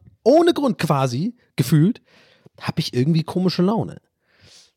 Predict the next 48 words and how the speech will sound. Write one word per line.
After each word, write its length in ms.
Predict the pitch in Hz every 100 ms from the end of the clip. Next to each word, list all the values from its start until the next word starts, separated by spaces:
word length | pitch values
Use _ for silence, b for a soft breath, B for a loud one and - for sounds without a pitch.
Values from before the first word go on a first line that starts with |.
| _ _
Und 160 | 143
ich 120 | 127 160
hatte 140 | 180
das 180 | 180 165
sechs 220 | 220 -
Tage 260 | 220 214 208
jetzt 160 | 190
in 60 | 202
Folge 320 | 190 196 196
nicht 240 | 214 -
oder 180 | 117 98
so. 80 | 95
Ich 100 | 101
hab 120 | 131
jeden 260 | 143 220 247
Morgen 240 | 185 190
bin 80 | 160
ich 100 | 151
wirklich 200 | 156 -
aufgestanden 460 | 185 - - 123 117
und 100 | -
Leute, 160 | 127
ich 120 | - -
hab 180 | -
mich 160 | 107 -
selber 240 | 107 165
angekotzt. 420 | 101 98 - 98 -
Ich 60 |
dachte, 160 | 117 -
bin 120 | 107
ich 120 | 98
jetzt 180 | - -
so 140 | - -
einer 300 | 190 208 190
oder 160 | 214
was? 160 | 208 - B B B B
Ich 120 | -
bin 120 | -
mit 140 | 135 -
Vorfreude 680 | - 190 233 - 127 127 -
aufge-, 320 | 269 - 107 -
äh, 260 | 117 123
eingepennt, 520 | - 226 196 123 98
Leute. 280 | 101 95 95 143
Jetzt 140 | -
ohne 120 | 214
Witz. 260 | 269 - - b b b b b b b _ _ _ -
Also, 400 | 147 156 165 165